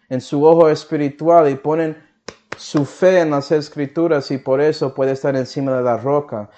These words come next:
en lugar de tierra sin, sin fundamento debajo, sin roca. Y la segunda cosa, hermanos, la segunda cosa es que,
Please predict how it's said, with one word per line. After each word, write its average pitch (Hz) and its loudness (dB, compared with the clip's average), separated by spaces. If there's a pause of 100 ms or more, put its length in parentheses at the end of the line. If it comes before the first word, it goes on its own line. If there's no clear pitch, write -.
(160)
en 120 -6
lugar 120 0
de 123 0
tierra 123 -4
sin, 113 -12 (440)
sin 120 -10
fundamento 113 -8
debajo, 104 -6
sin 104 -14
roca. 110 -8 (3000)
Y 131 -4
la 127 2
segunda 151 2
cosa, 139 0
hermanos, 123 -4
la 110 -14
segunda 123 -4
cosa - -12 (720)
es 131 -10
que, 131 -2